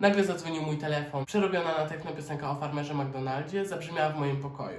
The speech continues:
„Halo?”, powiedziałem, a w moim głosie nie dało ukryć się zmęczenia. Dzwonił Korny,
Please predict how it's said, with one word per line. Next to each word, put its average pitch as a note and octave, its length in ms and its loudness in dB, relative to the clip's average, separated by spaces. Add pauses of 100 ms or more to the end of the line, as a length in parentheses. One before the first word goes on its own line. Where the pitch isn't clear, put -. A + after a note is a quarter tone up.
„Halo?”, C#3+ 440 0
powiedziałem, D3 500 -2
a F#3+ 100 4
w G3+ 60 4
moim F3 280 4
głosie E3 320 -6
nie E3 220 -6
dało D3 320 2
ukryć C#3 360 -6
się C#3+ 100 -8
zmęczenia. B2 600 -8 (140)
Dzwonił D3 380 4
Korny, - 420 -4